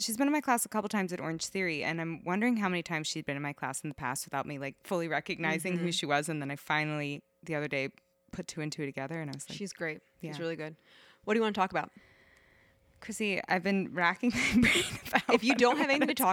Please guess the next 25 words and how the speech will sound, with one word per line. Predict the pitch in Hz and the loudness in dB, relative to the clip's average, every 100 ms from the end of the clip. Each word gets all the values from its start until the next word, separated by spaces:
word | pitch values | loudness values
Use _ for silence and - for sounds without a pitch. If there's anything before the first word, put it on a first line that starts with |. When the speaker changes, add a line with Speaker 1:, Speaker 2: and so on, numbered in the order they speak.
| 190 | 4
Speaker 1:
talk | |
Speaker 2:
about, | 214 220 | 4 4
Speaker 1:
about. | - | 4
Speaker 2:
it's | 185 - | -4 0
fine, | 175 165 175 | 2 4 2
because | 196 202 | 2 0
we | 202 | 2
have | 202 | 4
a | |
lot | 175 160 175 | 4 4 4
of | 180 | 2
voicemails | 180 - 165 160 | -2 -2 -8 -8
to | 151 | -8
get | 156 - | -8 -4
to. | 143 160 - - - - | -4 -6 -8 -20 -10 2
Speaker 1:
One | 240 277 | 6 6
thing | 311 330 | 6 6
I | 262 | 6
will | 196 180 | 6 6
talk | - 190 | 6 2
about | 202 202 202 - | 4 4 4 2
is | 165 156 | -2 0
just | - 160 151 - - - | 0 0 0 -2 -4 -2
self-care. | - 135 - - 107 - - _ _ - _ | 0 0 -4 -8 -8 -8 -12 _ _ -20 _
Speaker 2:
I | - | 4